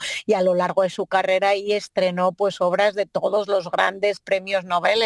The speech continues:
¿no? Como Ugaldo, esto, Benavente, Chegaray, eh,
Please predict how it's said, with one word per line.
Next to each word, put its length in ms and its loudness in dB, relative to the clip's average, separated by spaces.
¿no? 160 -2
Como 540 -2
Ugaldo, 600 0
esto, 440 0
Benavente, 1000 0
Chegaray, 680 2
eh, 640 2